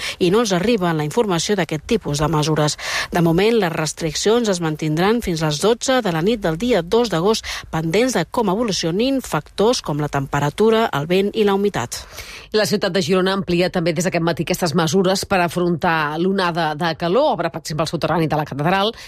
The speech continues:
Speaker 2: i amplia el nombre de piscines que estaran obertes gratuïtament a la gent gran i a persones vulnerables. Girona, Fèlix Martín.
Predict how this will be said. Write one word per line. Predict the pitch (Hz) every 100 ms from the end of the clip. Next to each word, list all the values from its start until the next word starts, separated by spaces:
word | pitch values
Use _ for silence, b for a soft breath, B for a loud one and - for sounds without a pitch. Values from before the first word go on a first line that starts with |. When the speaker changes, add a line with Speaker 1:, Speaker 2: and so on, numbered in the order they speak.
| B
Speaker 2:
i | 196
amplia | 185 151 294 233
el | 156
nombre | 208 190 165
de | 151
piscines | 151 - 214 160
que | 160
estaran | - 156 160
obertes | 151 147 180 147
gratuïtament | 165 160 170 180 165 165
a |
la | 147
gent | 151 180
gran | 151 156 B B -
i | 170
a | 156 160
persones | 147 - 170 160 135
vulnerables. | 139 160 160 196 170 151 143 147
Girona, | 165 160 147
Fèlix | - 156 -
Martín. | 156 - 143